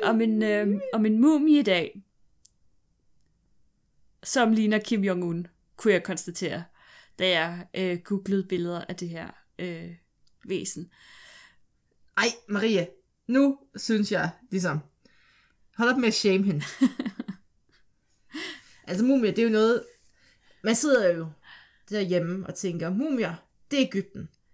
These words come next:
Speaker 2: Det ved vi da. Og så selvfølgelig halvdårlige gyserfilm,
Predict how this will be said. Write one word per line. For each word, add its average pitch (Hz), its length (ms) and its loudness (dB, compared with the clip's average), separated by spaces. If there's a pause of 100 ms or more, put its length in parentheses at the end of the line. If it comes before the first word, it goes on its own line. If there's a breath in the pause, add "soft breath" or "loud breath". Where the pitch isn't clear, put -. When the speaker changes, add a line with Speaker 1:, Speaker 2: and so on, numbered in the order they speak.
(240)
Speaker 2:
Det 208 140 4
ved 170 160 0
vi - 60 -16
da. 98 160 -16 (760)
Og 190 140 -6
så 208 100 -4
selvfølgelig 196 460 -2
halvdårlige 196 520 2
gyserfilm, 175 580 -6